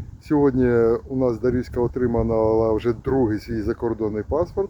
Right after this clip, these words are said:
який ми робили в Деснянському,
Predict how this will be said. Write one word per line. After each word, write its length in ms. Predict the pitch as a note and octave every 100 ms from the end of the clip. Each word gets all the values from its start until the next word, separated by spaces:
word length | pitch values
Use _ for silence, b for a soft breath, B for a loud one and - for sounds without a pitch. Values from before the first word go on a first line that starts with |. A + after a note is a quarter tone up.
| - B B B -
який 280 | C3 - C3+
ми 160 | C3
робили 600 | C3 B2 C3+ B2+ B2 A#2
в 380 | G#2 A#2 A#2 A2+
Деснянському, 960 | G#2+ A#2 C#3 C3 A#2+ - B2+ A#2+ A#2